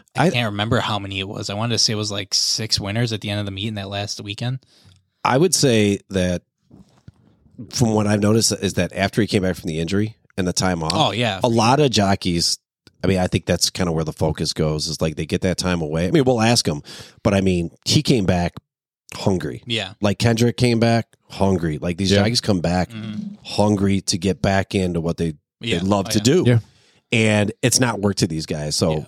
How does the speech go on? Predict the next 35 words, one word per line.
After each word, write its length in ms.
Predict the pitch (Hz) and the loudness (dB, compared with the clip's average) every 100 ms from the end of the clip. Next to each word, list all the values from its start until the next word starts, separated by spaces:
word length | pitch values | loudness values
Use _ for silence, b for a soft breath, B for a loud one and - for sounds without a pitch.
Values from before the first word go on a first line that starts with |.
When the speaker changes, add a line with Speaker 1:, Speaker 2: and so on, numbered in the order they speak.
| - | -10
Speaker 1:
Yeah. 80 | 98 | -4
Speaker 2:
it 240 | 110 104 90 | 0 2 2
shows 340 | - 95 85 | 4 2 0
that 140 | 82 | -4
he's 200 | 71 85 | -6 -8
just 260 | - 76 - - | -6 -8 -8 -2
every 240 | 92 85 | 0 2
race. 300 | 71 78 - | 0 -2 -2
Speaker 1:
Well, 120 | 147 143 | 0 0
and 100 | 117 | 2
Dylan 200 | 139 135 | 0 0
was 100 | - | -2
competing 360 | 135 - 107 | -4 -4 -6
really, 360 | 104 98 98 101 _ | -6 -6 -6 -8 _
really 200 | 123 135 | 0 2
well 460 | 101 104 101 101 107 - | 2 2 4 2 -2 -6
at 120 | 107 | -2
Aqueduct, 540 | 110 139 131 101 101 - - | 0 0 -2 -2 -4 -8 -4
too. 160 | 147 | 2
Speaker 2:
Top 180 | 131 110 | 4 4
level. 180 | 87 73 | 2 2
Speaker 1:
You 100 | 113 | 0
know, 140 | 110 113 | 0 0
top 160 | 123 | 0
Speaker 2:
Yeah, 40 | 101 | -2
Speaker 1:
level. 140 | 113 | 0
Speaker 2:
top 160 | 107 - | 0 2
Speaker 1:
And 40 | |
then 20 | 76 | 0
Speaker 2:
level. 100 | 104 | 0
Speaker 1:
he 60 | |
got 200 | 101 98 | -2 -2
hurt. 380 | - 127 110 101 - | 0 2 2 -2 -8
And 140 | 107 | -2
then, 380 | 104 101 98 98 | 0 0 -2 -8